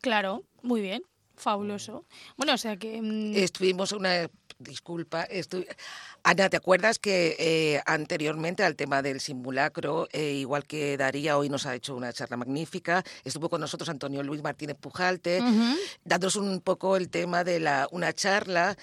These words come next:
Speaker 2: de qué significaba el tema del derecho al voto, que simplemente era decir, "Tenéis derecho a votar". Era la primera vez que nuestros usuarios,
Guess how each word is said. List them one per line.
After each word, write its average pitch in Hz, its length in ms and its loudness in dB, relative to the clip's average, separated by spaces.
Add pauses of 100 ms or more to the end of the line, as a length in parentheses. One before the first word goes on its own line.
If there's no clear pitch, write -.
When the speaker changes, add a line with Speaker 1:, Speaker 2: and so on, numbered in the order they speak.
(140)
Speaker 2:
de 170 80 -4
qué 170 120 -2
significaba 185 1040 2 (320)
el 170 140 -6
tema 185 240 2
del 196 160 4
derecho 160 420 2
al 143 140 4
voto, 214 500 -2
que 175 80 -8
simplemente 214 560 0
era 208 80 6
decir, 180 240 2 (160)
"Tenéis 180 280 0
derecho 208 420 4
a 180 40 2
votar". 143 460 0 (160)
Era 156 160 -2
la 160 100 -2
primera 170 460 -2
vez 196 340 -2
que 160 380 0
nuestros 160 300 -4
usuarios, 180 720 4